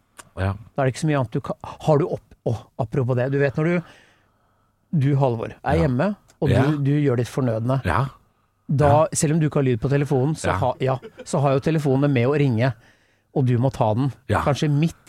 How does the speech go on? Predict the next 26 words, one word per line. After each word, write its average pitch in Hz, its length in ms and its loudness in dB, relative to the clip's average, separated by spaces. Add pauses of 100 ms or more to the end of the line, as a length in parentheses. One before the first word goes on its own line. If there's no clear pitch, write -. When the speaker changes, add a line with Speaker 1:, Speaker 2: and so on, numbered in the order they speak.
(140)
Speaker 2:
i 190 380 -2
Speaker 1:
Nei. 113 400 0
Speaker 2:
pros-, 175 300 -4
nei. 165 300 -2
Speaker 1:
Nei, 95 120 0
det 92 40 -4
gjør 113 180 2
jeg 80 100 -2
ikke. 82 180 -8 (100)
Speaker 2:
Nei, - 160 -6
du 117 80 -6
gjør 110 80 -12
ikke - 100 -16
det. 156 140 -6 (140)
Speaker 1:
Å 98 100 0
nei, 87 160 0
jeg 98 100 0
tar 78 180 -4
den 92 120 -6
ikke 143 100 -2
da. 120 280 -2
Speaker 2:
Nei, 143 240 -4
for 135 80 -2
det 135 120 2
gjør 180 160 -2
jeg. 208 140 -6